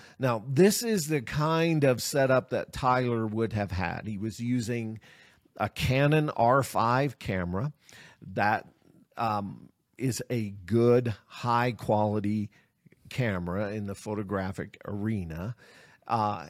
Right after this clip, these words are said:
and then he had a, a lens on that which can zoom from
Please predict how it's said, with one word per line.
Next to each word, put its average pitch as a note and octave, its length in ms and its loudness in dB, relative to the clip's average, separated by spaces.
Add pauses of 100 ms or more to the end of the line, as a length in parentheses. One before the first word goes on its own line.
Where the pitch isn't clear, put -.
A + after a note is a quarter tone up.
(100)
and B2+ 220 -2
then C3+ 140 2
he C#3 240 -2
had C3 920 0
a, A2+ 460 0 (760)
a A#2 140 -2
lens C#3+ 800 2
on G2 360 -4
that F#2 380 -4 (440)
which - 540 -4
can A2 380 -4
zoom C#3 440 2
from G2 480 -6